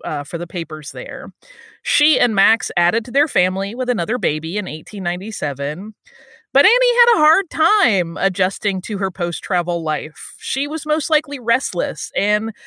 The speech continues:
she was the frequent recipient of correspondence from friends and family who,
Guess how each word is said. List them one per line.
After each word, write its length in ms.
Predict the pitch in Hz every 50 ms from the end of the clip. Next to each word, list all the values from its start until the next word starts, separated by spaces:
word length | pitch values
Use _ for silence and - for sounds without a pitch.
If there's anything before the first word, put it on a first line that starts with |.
| - -
she 180 | - - - 320
was 160 | 294 294 -
the 120 | - 262
frequent 500 | - - - 339 453 523 - 311 240 170
recipient 640 | 196 214 196 - 214 196 - 202 190 185 180 165 -
of 160 | 190 190 -
correspondence 880 | - - 311 311 285 - - - 269 269 269 240 208 202 196 185 185
from 220 | - - 226 214 202
friends 440 | - - 254 277 277 269 262 226 233
and 240 | 214 196 190 185
family 460 | - 247 262 262 240 220 202 190 185 180
who, 340 | 190 214 208 202 202 202